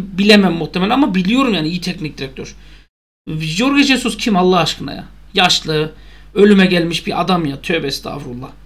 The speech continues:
Fernando Diniz varken ya, bak çok iyi futbol izle-, oynatan, şov izleten bir teknik direktör. Bence Diniz harika bir teknik direktör. Bence de Diniz çok iyi teknik direktör. Ee,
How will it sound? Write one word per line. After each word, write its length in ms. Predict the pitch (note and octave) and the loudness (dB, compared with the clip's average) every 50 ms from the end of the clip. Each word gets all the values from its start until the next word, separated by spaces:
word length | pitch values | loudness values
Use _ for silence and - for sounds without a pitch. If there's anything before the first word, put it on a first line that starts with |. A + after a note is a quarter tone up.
| - - - _ _ _ _ _ - | -20 -20 -20 _ _ _ _ _ 0
Fernando 420 | F3 F3+ G3 A3 A3+ A3 A3 F3+ | 2 2 4 4 2 2 0 2
Diniz 320 | G#3 A3+ A#3 A3 F#3+ F#3 | 2 2 2 2 2 2
varken 380 | G#3+ A3+ A3+ A3 - G#3+ F#3+ F#3 | 4 4 4 4 2 2 2 4
ya, 280 | F#3+ G#3+ G#3+ G3+ G3+ G#3 - - - - - - - - | 4 2 2 0 -4 -8 -12 -18 -20 -20 -20 -18 -8 -6
bak 180 | D#3+ D#3 - - | -6 -6 2 4
çok 200 | G#3+ G3 G3+ G#3+ | 4 4 4 2
iyi 100 | A3+ G3+ | 0 0
futbol 400 | G#3+ G#3 - - G#3 G3+ G#3 G#3 | 0 -4 -4 0 2 2 4 4
izle-, 160 | G3 F#3+ - | 2 0 -2
oynatan, 600 | - F#3 F3+ F3+ F3+ F#3 F#3 - F#3 F#3 F3 E3 | -2 0 0 2 2 2 2 2 0 0 0 0
şov 300 | E3 - - F3 F#3 G3 | -4 -6 -2 0 0 0
izleten 380 | G3 F#3 F#3+ F3 F#3 F3+ E3+ | 0 0 0 0 0 -2 -2
bir 80 | D#3+ D#3 | -2 -4
teknik 360 | - E3 D#3+ - D#3 D3 - | -4 -6 -6 -6 -8 -8 -8
direktör. 320 | - C#3+ C#3+ - F#3+ G3+ G#3 - - - - - - - - | -8 -8 -6 -6 -6 -6 -6 -10 -16 -20 -20 -20 -10 2 4
Bence 340 | G3+ A3+ A3 G#3+ G3+ F#3+ F#3 | 6 6 6 4 -2 -4 0
Diniz 320 | A3+ A#3+ B3 A#3+ G3+ - | 4 4 4 4 4 2
harika 420 | F#3+ F3+ F#3 F3+ F#3 - - G#3 F#3 | 2 2 2 2 0 0 0 0 0
bir 80 | D#3+ | -2
teknik 420 | - E3+ D3+ - D3+ D3 - - - | -2 -4 -4 -4 -6 -6 -6 -6 -6
direktör. 440 | C3+ C3 - F#3+ G#3 G#3 - - - - - - - D#3 | -6 -4 -2 -2 -2 -2 -4 -8 -16 -20 -20 -10 -6 -4
Bence 220 | D3+ D#3 E3+ A#3 | -2 -2 0 0
de 180 | C#4 B3 G#3+ G#3+ | 2 2 2 4
Diniz 340 | A3+ A3+ G#3+ G3+ G3+ - | 4 6 6 4 4 0
çok 220 | - E3+ D#3 - - | -4 -6 -8 -6 -8
iyi 100 | D3+ C#3 | -8 -8
teknik 380 | - D3 - - C#3+ C#3+ - | -8 -8 -8 -10 -12 -12 -10
direktör. 400 | - D3 C#3 - D3+ C#3 - - - - - - - - _ _ _ _ _ _ _ _ _ _ _ _ _ _ _ _ _ _ - | -10 -10 -8 -8 -10 -12 -12 -14 -18 -20 -20 -20 -20 -20 _ _ _ _ _ _ _ _ _ _ _ _ _ _ _ _ _ _ -8
Ee, 360 | - D3 D3 D3 D3 D3 D3+ | -4 -2 -2 -2 -2 -2 -2